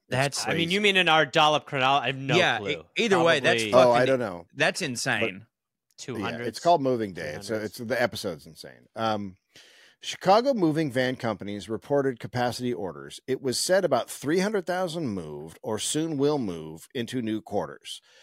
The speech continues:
Speaker 1: Uh, many of the vans are scheduled to work today. Inquiries revealed that the demand for apartments is equally divided on all sides of the city. Real estate men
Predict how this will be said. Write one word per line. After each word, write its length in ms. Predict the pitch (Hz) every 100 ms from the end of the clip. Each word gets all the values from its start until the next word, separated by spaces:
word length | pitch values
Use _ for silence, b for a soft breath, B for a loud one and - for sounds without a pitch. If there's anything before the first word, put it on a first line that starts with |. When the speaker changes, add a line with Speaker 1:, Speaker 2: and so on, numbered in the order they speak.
| b b b b _ _ -
Speaker 1:
Uh, 340 | 104 95 98 90
many 440 | 110 120 151 165
of 240 | - 143 127
the 80 |
vans 500 | 117 117 98 95 95
are 140 | - 104
scheduled 480 | - 104 92 101 -
to 80 |
work 180 | 92 85
today. 380 | - 76 65 71 _ 147
Inquiries 600 | 196 185 185 147 131 131
revealed 560 | 98 110 110 110 101 - -
that 240 | 107 110
the 60 | 120
demand 480 | 98 107 107 131 147
for 100 | 156
apartments 500 | 127 123 113 107 90
is 140 | 92 -
equally 360 | 127 156 160
divided 460 | 143 113 107 104 107
on 160 | 98 98
all 180 | 104
sides 320 | 110 104 98 101
of 60 |
the 60 | 95
city. 400 | - 90 71 69
Real 240 | 104 135 170
estate 260 | - 127
men 380 | 107 104 98